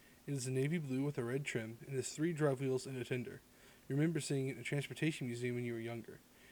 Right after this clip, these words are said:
It is two, pulling two matching vintage luxury cars. You climb aboard the first car and is stunned by the vintage interior. You settle into one of the large lounge chairs and enjoy the trip to Versailles,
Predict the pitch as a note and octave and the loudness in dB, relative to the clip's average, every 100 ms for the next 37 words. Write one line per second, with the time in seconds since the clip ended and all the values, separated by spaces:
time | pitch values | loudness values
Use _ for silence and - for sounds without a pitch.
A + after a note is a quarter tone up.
0 | - - B2+ - - - - - F3 B2+ | -8 -2 -2 -2 -4 -4 0 4 6 4
1 | A#2+ - E3+ F#3 F#3+ - D3 C#3 C#3 E3+ | 0 2 4 4 0 -4 0 0 2 0
2 | C#3+ C3+ C3+ C3 - - - D3+ D3 - | 2 0 0 -4 -8 -20 -8 -2 0 0
3 | A2+ A2+ G#2+ A2+ - - - - - - | -4 -6 -8 -8 -14 -20 -20 -20 -20 -12
4 | B2+ D3+ E3 D3 D#3 D3+ - D#3 - A#2 | 2 4 6 4 2 2 2 0 0 -4
5 | A#2+ D#3 C3+ B2 - - D#3 B2+ A#2+ A#2 | -4 -6 -4 -4 -2 2 2 2 0 -4
6 | A#2+ C3 B2 A#2 A#2+ B2 G#2+ A2 G#2+ - | -2 -2 -2 -4 -2 -2 -2 -6 -12 -18
7 | - - - - - C3 D#3+ D#3 C3 C3 | -20 -20 -20 -14 -4 2 4 4 4 4
8 | C#3 C3 A#2+ B2+ D3+ D3 B2 B2 B2 B2+ | 4 2 0 0 0 0 0 0 0 0
9 | - C3 B2+ D3 D#3 - D#3+ - C3+ B2 | -2 0 4 4 2 -2 -4 -6 -4 -2
10 | C#3 A#2 | 0 -2